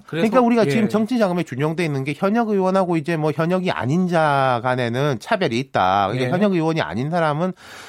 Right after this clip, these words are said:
Speaker 2: 그 예비 후보를 등록해야지 그때부터 후원회를 꾸릴 수 있다. 이런 말들 계속 나오지 않습니까?
Speaker 1: 네.
Speaker 2: 여기에서 이제 그 문제가 첫 번째로 발생을 하는 거죠.
Speaker 1: 그런데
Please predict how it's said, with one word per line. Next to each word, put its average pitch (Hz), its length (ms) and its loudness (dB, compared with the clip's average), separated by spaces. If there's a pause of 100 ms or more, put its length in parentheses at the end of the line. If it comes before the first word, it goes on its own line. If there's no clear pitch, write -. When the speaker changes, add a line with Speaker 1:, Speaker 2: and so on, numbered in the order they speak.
(100)
Speaker 2:
그 131 300 -2 (120)
예비 127 280 0
후보를 190 400 0
등록해야지 185 640 0
그때부터 151 380 -4
후원회를 160 460 -2
꾸릴 147 200 -4
수 135 100 -8
있다. 127 140 -4
이런 185 220 2
말들 139 260 0
계속 131 280 -4
나오지 92 280 -2
않습니까? 87 500 -4
Speaker 1:
네. 131 140 -2
Speaker 2:
여기에서 185 480 2
이제 123 280 -2 (300)
그 135 80 -6
문제가 95 520 -2 (220)
첫 - 140 -6
번째로 98 280 -4
발생을 95 440 -6
하는 92 200 -8
거죠. 73 580 -10
Speaker 1:
그런데 247 320 2